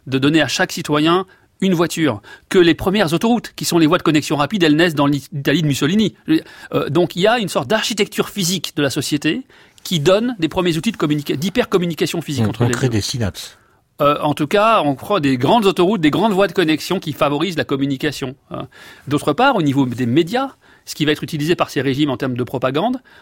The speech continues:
Speaker 1: on a un développement sans précédent à travers la radio, à travers le cinéma, à travers le contrôle de la presse, d'outils médiatiques unidirectionnels. C'est-à-dire, on n'est pas dans, dans des,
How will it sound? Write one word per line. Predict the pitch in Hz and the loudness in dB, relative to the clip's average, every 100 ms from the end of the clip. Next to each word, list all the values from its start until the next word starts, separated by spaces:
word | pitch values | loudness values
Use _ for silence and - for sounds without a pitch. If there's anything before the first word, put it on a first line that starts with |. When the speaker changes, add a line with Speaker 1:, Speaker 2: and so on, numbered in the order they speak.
| _ | _
Speaker 1:
on | 135 147 | 0 2
a | |
un | 160 | 2
développement | 143 147 156 160 160 | 2 2 0 0 0
sans | - 160 | 0 -2
précédent | - 131 135 156 202 | -2 -6 -2 0 0
à | 175 | -2
travers | - 117 110 | -4 -4 -2
la | 110 | 0
radio, | 120 131 170 180 175 | 0 2 2 2 0
à | 135 | -4
travers | 127 117 | -8 -6
le | 120 | -6
cinéma, | - 147 151 180 | -4 0 2 2
à | 180 | 0
travers | - 120 | -2 -4
le | 120 | -4
contrôle | 139 139 151 | -4 -2 -2
de | 131 | 0
la | 120 | -2
presse, | - 175 220 - - - _ | -2 -4 -4 -14 -20 -20 _
d'outils | 135 151 185 202 196 | -6 -4 -4 -4 0
médiatiques | 156 135 135 240 226 - | 0 0 -2 -4 -6 -2
unidirectionnels. | 202 185 185 170 180 143 110 _ | 0 2 0 0 0 0 -2 _
C'est-à-dire, | - 123 110 | -10 -10 -8
on | 131 | -6
n'est | 123 | -4
pas | 117 147 | 0 0
dans, | 135 127 120 | -2 -4 -4
dans | 123 | -4
des, | 117 120 113 | -2 -2 -4